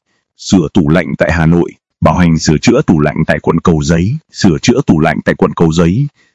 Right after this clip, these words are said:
sửa chữa tủ lạnh tại quận Cầu Giấy, dịch vụ sửa chữa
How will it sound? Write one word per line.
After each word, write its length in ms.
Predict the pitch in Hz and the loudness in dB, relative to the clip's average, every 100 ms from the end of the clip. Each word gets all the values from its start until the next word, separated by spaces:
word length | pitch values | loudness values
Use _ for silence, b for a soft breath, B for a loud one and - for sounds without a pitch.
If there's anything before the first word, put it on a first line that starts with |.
| _ | _
sửa 260 | - 90 | -2 0
chữa 180 | 73 117 143 | 0 -2 2
tủ 140 | 98 | 0
lạnh 260 | 76 82 - | 2 -2 -4
tại 120 | 101 85 | -4 -2
quận 140 | - - | -4 -2
Cầu 220 | - 85 76 | 0 0 2
Giấy, 360 | 80 85 139 156 | 0 0 -2 -4
dịch 200 | 110 82 | -2 0
vụ 160 | 101 - | 0 0
sửa 220 | - 80 | 0 0
chữa 180 | - | 0